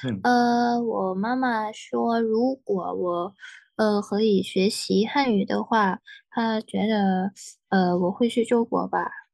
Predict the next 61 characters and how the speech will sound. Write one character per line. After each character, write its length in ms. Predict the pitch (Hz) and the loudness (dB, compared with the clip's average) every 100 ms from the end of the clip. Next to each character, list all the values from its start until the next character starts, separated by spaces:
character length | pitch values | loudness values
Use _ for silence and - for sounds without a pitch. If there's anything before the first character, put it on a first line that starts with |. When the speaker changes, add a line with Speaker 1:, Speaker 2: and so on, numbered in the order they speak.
| _ _ _ | _ _ _
Speaker 2:
以 100 | - | -2
前 180 | 214 214 | 0 2
我 80 | 208 | 2
觉 200 | 202 196 | 0 0
得 100 | 208 | 0
汉 240 | - 254 | 0 0
语 80 | 196 | 0
不 100 | 190 | -2
是 180 | 202 247 | -2 0
那 100 | 226 | 2
么 100 | 190 | 0
难， 220 | 175 185 | 0 -2
但 160 | 196 220 | 0 0
是 480 | - 240 226 196 - | 0 0 0 0 -8
我 180 | - 180 | -10 -6
现 180 | 196 220 | -4 0
在 160 | 226 | 0
不 100 | 208 | -2
是 380 | 185 208 202 185 | 2 4 4 2
那 100 | 190 | -2
样 160 | 202 185 | -4 -4
了。 60 | 180 - _ _ _ _ _ _ 110 | -10 -16 _ _ _ _ _ _ -4
Speaker 1:
嗯， 300 | 101 95 104 | -2 -2 -2
现 180 | 151 | -2
在 120 | 135 123 | 2 2
你 100 | 107 | 2
觉 160 | 113 | 0
得 100 | 113 | 0
很 240 | 120 104 98 | 0 -4 -4
难， 220 | 90 107 | -6 -2
对 100 | 120 | 0
吗？ 280 | 117 113 - _ _ _ _ _ _ _ | 0 -4 -10 _ _ _ _ _ _ _
Speaker 2:
对， 240 | 214 202 - | 0 2 0
很 240 | - 208 | 2 4
难， 200 | 190 220 262 | 4 2 -2
太 220 | - 240 | -2 -2
难 200 | 185 196 | -4 -8
了。 60 | 175 - _ _ | -10 -14 _ _
<laughs> 200 | - - | -10 -4
Speaker 1:
太 100 | 175 | -2
难 200 | 127 135 | 0 2
了？ 240 | 165 165 - _ _ _ | 2 0 -8 _ _ _
但 120 | 180 | 0
是 120 | 180 | 4
你 100 | 156 | 2
说 180 | 104 143 | 2 0
的 60 | 147 - | 0 0
挺 120 | 127 143 | -2 0
好 160 | 107 95 | -2 0
的 80 | |
哎。 240 | 101 120 117 _ _ _ _ _ | 0 -2 -6 _ _ _ _ _
Speaker 2:
<laughs> 600 | _ _ _ 427 - - | _ _ _ -20 -20 -4
哦， 60 | 349 381 480 | 2 4 4
谢 260 | 381 370 381 | 2 2 4
谢， 440 | 349 339 339 311 | 4 2 4 2
我 280 | 302 302 294 | 0 0 0
会 200 | 294 359 | 4 4
努 240 | 339 311 | 4 2
力 260 | 294 339 320 | 2 2 2
的。 160 | - 285 | 0 -2
Speaker 1:
嗯。 200 | 269 | -2